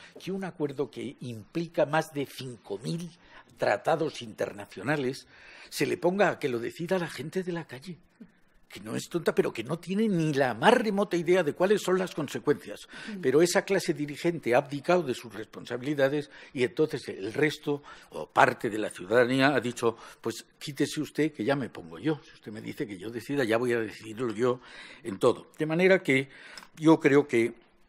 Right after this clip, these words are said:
Speaker 1: esta abdicación ha llevado a, al, al surgimiento de unos populismos, y ahí tienen ustedes una gráfica que va diciendo, así como las cortes de los años, Joaquín, de los años cincuenta, sesenta,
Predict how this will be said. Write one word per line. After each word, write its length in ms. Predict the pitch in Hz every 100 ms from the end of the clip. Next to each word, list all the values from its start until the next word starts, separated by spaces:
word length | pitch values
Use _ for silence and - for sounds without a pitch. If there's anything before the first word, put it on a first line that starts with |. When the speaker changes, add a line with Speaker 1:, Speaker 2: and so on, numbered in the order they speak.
| _ _ _ _ _ - - - -
Speaker 1:
esta 600 | 135 151 - 151 139 135
abdicación 640 | 147 117 120 131 - 143 131
ha 60 |
llevado 480 | 120 120 151 147 135
a, 260 | 98 101 -
al, 680 | - - 107 98 101 95 104
al 120 | 104
surgimiento 760 | 127 95 - 113 143 160 - 95
de 100 | 113
unos 280 | 139 131
populismos, 600 | - 139 151 147 135 147 - - - -
y 100 | 127
ahí 100 | 180
tienen 240 | 202 180
ustedes 460 | 151 185 143 120 -
una 200 | 170 147
gráfica 580 | 147 - 90 - 110 - - - - - _
que 260 | 127 113 131
va 180 | 131
diciendo, 460 | 143 143 - 156 123
así 180 | 101 175
como 260 | 180 170
las 240 | 147 127 -
cortes 540 | - 131 139 - 131
de 100 | 120
los 240 | 107 107 135
años, 320 | 131 110 -
Joaquín, 340 | - 107 143
de 80 | 117
los 160 | 107 139
años 220 | 147 -
cincuenta, 600 | 110 104 185 175 139 113
sesenta, 500 | - 110 160 147